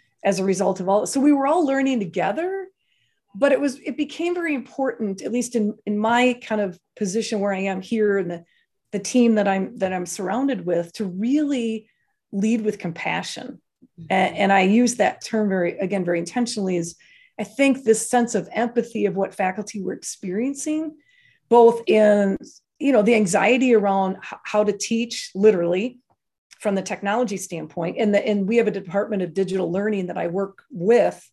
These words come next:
Speaker 1: Uh,
Speaker 2: Mm-hmm.
Speaker 1: we all sit together, but we're two separate units who were just extraordinary
Speaker 2: Mm-hmm.
Speaker 1: about what they did and how they responded in, in partnership with what we were trying to do as well. And, and, and then really be compassionate about faculty who were,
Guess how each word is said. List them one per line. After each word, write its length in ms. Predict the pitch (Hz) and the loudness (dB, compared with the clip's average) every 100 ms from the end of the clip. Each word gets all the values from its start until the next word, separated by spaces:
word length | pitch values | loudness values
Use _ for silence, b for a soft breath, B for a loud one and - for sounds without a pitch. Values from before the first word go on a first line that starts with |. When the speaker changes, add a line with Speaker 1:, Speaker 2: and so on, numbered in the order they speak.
| _ _ _ _ 156 | _ _ _ _ -6
Speaker 1:
Uh, 100 | 185 | -2
Speaker 2:
Mm-hmm. 80 | 190 | 2
Speaker 1:
we 100 | 269 | 4
all 120 | 240 | 4
sit 280 | - 320 - | 2 -6 -4
together, 400 | 196 202 180 190 | 0 2 4 0
but 140 | 185 | 0
we're 100 | 190 | -6
two 180 | 185 233 | -8 -10
separate 340 | - 226 196 | -6 -8 -6
units 260 | 214 208 - | -6 -6 -4
who 100 | 269 | -2
were 120 | 226 | -2
just 240 | 202 190 180 | -2 -6 -4
extraordinary 800 | - - 202 208 175 - - _ _ _ - | -6 -2 0 0 -2 -10 -14 _ _ _ -12
Speaker 2:
Mm-hmm. 160 | 180 147 | -6 0
Speaker 1:
about 300 | 185 196 190 | 4 4 6
what 200 | 220 214 | 4 4
they 120 | 196 | 2
did 280 | 185 196 180 | 4 2 2
and 120 | 175 | -2
how 180 | 165 202 | -4 -4
they 140 | 180 180 | -2 -4
responded 640 | 170 - 190 180 180 175 | -4 -6 -6 -4 -2 -2
in, 220 | 170 165 | -4 -6
in 140 | 196 180 | -6 -6
partnership 600 | - 190 180 - 185 - | -2 -2 -2 -6 -8 -8
with 160 | 180 185 | -6 -4
what 160 | 180 | 0
we 100 | 185 | 0
were 100 | 175 | 0
trying 260 | 170 185 175 | -2 -4 -4
to 60 | |
do 220 | 165 180 175 | -4 -2 -2
as 140 | 170 | 0
well. 360 | 180 175 165 - b b b b b - | 0 2 -2 -8 b b b b b 2
And, 340 | 240 226 220 - | 4 6 6 4
and, 140 | 254 | 6
and 140 | 254 262 | 6 8
then 300 | 285 226 208 190 | 6 4 0 -2
really 300 | 214 349 453 | 4 6 6
be 160 | 226 170 | 4 -4
compassionate 840 | 180 - - 320 427 - 214 196 | -6 -8 -8 -6 -6 -4 -2 -2
about 240 | 180 - | -2 -4
faculty 500 | - 202 233 226 214 | -4 -6 -6 -8 -8
who 120 | 190 208 | -4 0
were, 340 | 202 185 180 | 0 0 -4